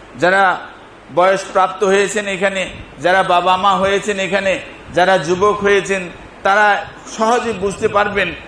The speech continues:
যে বৈবাহিক জীবনের সবচেয়ে demand, সবচেয়ে, আহ, চাহিদাপূর্ণ একটা বিষয় হলো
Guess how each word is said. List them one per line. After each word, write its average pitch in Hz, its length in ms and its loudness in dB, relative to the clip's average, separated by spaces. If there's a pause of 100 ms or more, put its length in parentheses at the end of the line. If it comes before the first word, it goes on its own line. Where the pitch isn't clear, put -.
(240)
যে 185 120 4
বৈবাহিক 214 600 2
জীবনের 220 380 0 (340)
সবচেয়ে - 680 -2
demand, 226 720 0 (440)
সবচেয়ে, - 920 0
আহ, - 920 -4
চাহিদাপূর্ণ 190 1000 0
একটা 165 320 0
বিষয় 175 360 -2
হলো 254 300 2